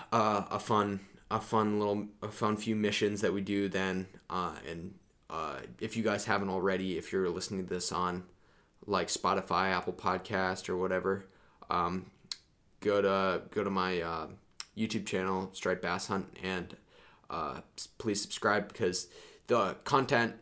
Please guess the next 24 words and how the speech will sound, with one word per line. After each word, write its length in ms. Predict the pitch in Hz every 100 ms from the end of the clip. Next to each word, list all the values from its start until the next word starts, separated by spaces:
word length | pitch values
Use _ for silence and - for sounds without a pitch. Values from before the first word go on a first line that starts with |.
| -
as 160 | 113 107
far 220 | 113 110
as 120 | 107
the, 360 | 107 104 101 90 - - - _ _ -
uh, 380 | 95 90 85 - - - - -
podcasts 800 | 139 147 120 104 - - - -
go 480 | 110 104 98 90 - - -
is 180 | 110 110
not 220 | 110 101
gonna 140 | 104 98
be 100 | 98
the 140 | -
only 260 | - 101 95
thing 220 | - 98
that 200 | 82 80 - - -
we're 200 | 98 92
gonna 160 | 87
have. 580 | - 101 98 92 90 - -
Uh, 380 | 82 82 73 - - _
we're 200 | 104 104
gonna 180 | 101 92
also 320 | 78 98 107
be 160 | 92 92
having 500 | 98 95 90 92